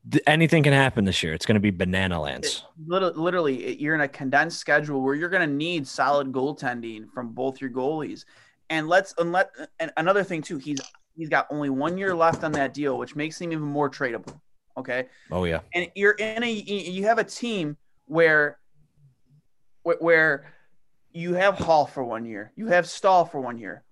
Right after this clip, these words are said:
Speaker 2: Reinhart for right now one year. Why not just push all of your fucking chips into the middle of the table this one year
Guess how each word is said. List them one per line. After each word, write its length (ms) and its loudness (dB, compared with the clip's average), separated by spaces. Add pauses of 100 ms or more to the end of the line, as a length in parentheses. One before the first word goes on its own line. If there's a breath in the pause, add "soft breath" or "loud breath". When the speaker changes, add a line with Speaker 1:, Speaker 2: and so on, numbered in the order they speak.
(120)
Speaker 2:
Reinhart 640 2
for 300 -2 (240)
right 240 2
now 260 4
one 320 0
year. 300 -12 (500)
Why 240 0
not 240 4
just 180 -10
push 380 0
all 260 2
of 120 -4
your 100 -4
fucking 420 0
chips 400 -4
into 300 -4
the 60 -2
middle 360 2
of 100 2
the 60 -16
table 380 -2
this 320 -4
one 280 -2
year 440 -4